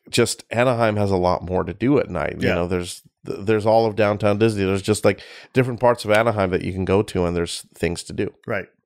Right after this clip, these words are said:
Speaker 2: Yeah, no,
Speaker 1: So
Speaker 2: I, I, I mean, it's funny because, you know, over the years of my career, I've been to so many trade shows at the Expo Center there in Anaheim.
Speaker 1: Yeah.
Speaker 2: So, you know, for me, going back to Anaheim last year, it was just,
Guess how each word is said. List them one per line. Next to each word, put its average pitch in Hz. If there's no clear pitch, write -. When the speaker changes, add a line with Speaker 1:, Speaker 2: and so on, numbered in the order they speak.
Speaker 2:
Yeah, 160
no, 139
Speaker 1:
So -
Speaker 2:
I, 202
I, 135
I -
mean, 120
it's 131
funny 147
because, 110
you 175
know, 107
over 113
the 110
years 107
of 101
my 98
career, 110
I've 95
been 107
to -
so -
many 127
trade 123
shows 87
at 104
the 104
Expo 107
Center 87
there 87
in 87
Anaheim. 101
Speaker 1:
Yeah. 123
Speaker 2:
So, 117
you 135
know, 101
for -
me, 139
going 117
back 107
to 107
Anaheim 104
last 95
year, 101
it 98
was 90
just, -